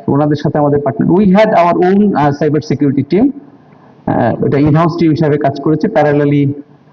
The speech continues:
গভর্নমেন্টের যে, আহ, টিম আছে পার্টনারশিপে, তারা আমাদের সাথে ইনভলভ হয়েছিল আইসিডি ডিভিশনের।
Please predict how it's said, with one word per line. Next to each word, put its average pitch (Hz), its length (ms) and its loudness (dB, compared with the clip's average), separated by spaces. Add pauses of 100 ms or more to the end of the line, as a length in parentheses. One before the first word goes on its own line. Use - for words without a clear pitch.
(200)
গভর্নমেন্টের 175 600 2
যে, 143 300 2
আহ, 123 840 -2
টিম 156 180 0
আছে 156 240 -2 (1400)
পার্টনারশিপে, 147 520 0
তারা 143 260 0
আমাদের 143 200 0
সাথে 165 240 -2
ইনভলভ 156 260 2
হয়েছিল 170 420 2
আইসিডি 143 360 0
ডিভিশনের। 151 460 0